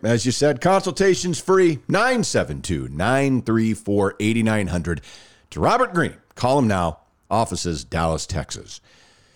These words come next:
Oh, the Dallas Cowboys, they are in, it, it's, it's really tough. I think I was talk-, I was thinking about this the other day. It sucks when you feel like your season is over and you've played one game.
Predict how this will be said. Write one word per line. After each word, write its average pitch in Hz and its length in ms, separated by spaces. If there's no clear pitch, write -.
Oh, 196 280
the 175 80
Dallas 170 340
Cowboys, 135 580
they 127 160
are 139 200
in, 113 260
it, 113 560
it's, - 300
it's 156 180
really 233 480
tough. - 880
I 143 100
think 254 280
I 196 60
was 190 100
talk-, 277 240
I 208 60
was 247 120
thinking 196 200
about 151 220
this 139 140
the 135 60
other 113 140
day. 90 160
It 165 160
sucks 247 560
when 165 240
you 143 100
feel 160 260
like 147 220
your 123 120
season 120 380
is 110 140
over 107 300
and 101 100
you've 92 160
played 95 240
one 85 200
game. 71 360